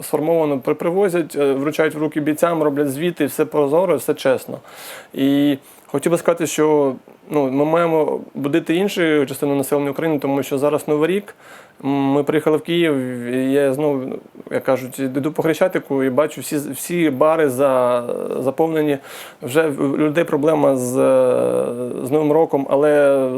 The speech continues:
знову починаються бої, знову починається активна фаза, на жаль, ві-, військових, е, сутичок. І хотів би сказати, що, наприклад, от, е, вчора був пост у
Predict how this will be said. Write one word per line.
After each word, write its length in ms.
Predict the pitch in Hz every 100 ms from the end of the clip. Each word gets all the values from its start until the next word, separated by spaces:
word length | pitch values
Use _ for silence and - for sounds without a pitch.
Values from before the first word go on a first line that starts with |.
| 135
знову 240 | 131 190
починаються 500 | 185 156 156 160 -
бої, 300 | 131 131 127
знову 300 | 123 127 151
починається 720 | 156 143 - 143 143 139 - 127 - - -
активна 400 | 127 - 151 147
фаза, 540 | - 143 131 139 131 123 - -
на 80 | 135
жаль, 260 | 131 139 135 135
ві-, 360 | 135 143 135 -
військових, 680 | 139 139 - 147 147 - -
е, 380 | 139 135 131 131 - 135
сутичок. 500 | 175 - - 160 - - -
І 420 | - 135 143 143 139 - 127
хотів 240 | 151 156
би 60 | 156
сказати, 300 | 170 160 151
що, 160 | 156
наприклад, 460 | 151 151 151 147 143
от, 220 | 143 -
е, 400 | 139 139 135 135 127 -
вчора 260 | 156 151
був 160 | 139 147
пост 380 | - 185 185 -
у 140 | 143